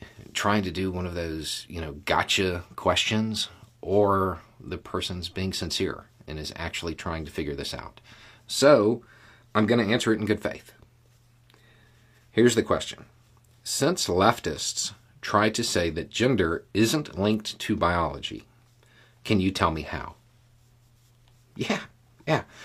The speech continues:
That's actually pretty easy. I got you. No worries. First thing you have to know is that this isn't really a left thing. It's very much a right-wing thing, a capitalist thing,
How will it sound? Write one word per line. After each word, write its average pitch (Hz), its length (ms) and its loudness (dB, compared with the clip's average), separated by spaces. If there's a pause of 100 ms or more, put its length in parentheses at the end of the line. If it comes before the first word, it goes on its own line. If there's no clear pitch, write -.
(340)
That's - 160 -2
actually 110 280 2
pretty 98 200 2
easy. 87 260 0
I 113 140 -2
got 113 320 2
you. - 260 -6
No 92 200 0
worries. 80 400 0 (340)
First 170 300 4
thing 98 160 4
you 87 60 0
have 92 180 0
to 80 80 -6
know 87 240 0
is 90 200 -2
that 90 180 0
this 95 180 -2
isn't 98 340 0
really 98 340 2
a 87 120 0
left 85 380 -2
thing. 101 480 -2 (840)
It's - 140 -8
very 95 280 4
much 104 320 -2
a 85 140 -4
right-wing 78 880 -4
thing, 73 340 -10
a - 100 -16
capitalist - 720 -6
thing, - 400 -12